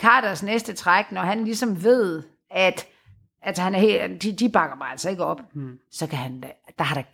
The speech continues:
Speaker 1: altså, hvis han bare, han kan, han kan dybest set bare finde på det, øh, og stå, eller, og han kan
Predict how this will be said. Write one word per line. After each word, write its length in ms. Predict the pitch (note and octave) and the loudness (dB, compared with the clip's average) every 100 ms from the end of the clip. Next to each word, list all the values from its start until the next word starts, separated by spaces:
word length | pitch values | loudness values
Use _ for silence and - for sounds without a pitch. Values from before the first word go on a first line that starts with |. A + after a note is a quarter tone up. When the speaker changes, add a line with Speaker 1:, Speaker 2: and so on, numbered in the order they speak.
| _ - | _ -12
Speaker 1:
altså, 140 | - - _ _ _ _ _ _ | -12 -12 _ _ _ _ _ _
hvis 140 | A3 A#3+ | -2 2
han 180 | C4 | 4
bare, 180 | B3 B3+ - - | 6 4 2 4
han 140 | B3 | 6
kan, 100 | A#3 - | 6 4
han 140 | G3+ | 2
kan 120 | F#3+ F#3 | 4 2
dybest 180 | E3 | 2
set 140 | G3 D#3+ | 0 2
bare 120 | C#3+ | 0
finde 280 | C#3+ E3 D#3 D3+ | 2 2 0 -2
på 200 | - C4 - | -2 0 2
det, 100 | G4+ - - - - _ - | 0 0 -18 -20 -20 _ 2
øh, 160 | G#3 | 4
og 80 | F3 | 4
stå, 320 | - A3+ F3+ D3 | 4 2 2 -2
eller, 140 | E3+ | 0
og 220 | - F3+ | 2 4
han 140 | F3+ F#3 | 4 4
kan 200 | F#3 | 4